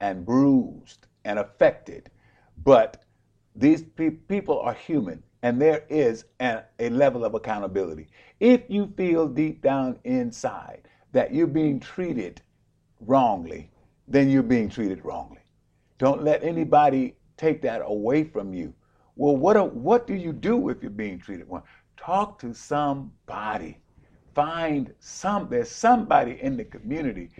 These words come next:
if you mention it to, somebody will be able to help you. Just don't sit there, because you know what? Somebody is watching you being abused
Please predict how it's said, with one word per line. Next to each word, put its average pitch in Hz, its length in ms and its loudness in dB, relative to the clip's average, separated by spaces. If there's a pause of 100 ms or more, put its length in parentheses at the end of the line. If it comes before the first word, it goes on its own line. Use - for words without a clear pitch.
(180)
if 139 260 -8
you 113 200 -8
mention 135 560 -4
it 113 160 -10 (240)
to, 143 340 -4 (240)
somebody 135 580 -2
will 92 60 -6
be 95 220 -8
able 92 140 -10
to 82 40 -8
help 98 300 -8
you. 85 160 -20 (320)
Just 220 400 -2 (140)
don't 151 380 -4
sit - 400 -8
there, 104 160 -6
because 101 380 -12
you 139 80 -4
know 151 140 -2
what? 151 340 -2 (220)
Somebody 180 580 2
is 110 100 -4
watching 131 540 -2
you 117 300 -2 (200)
being 123 520 2
abused 117 720 -2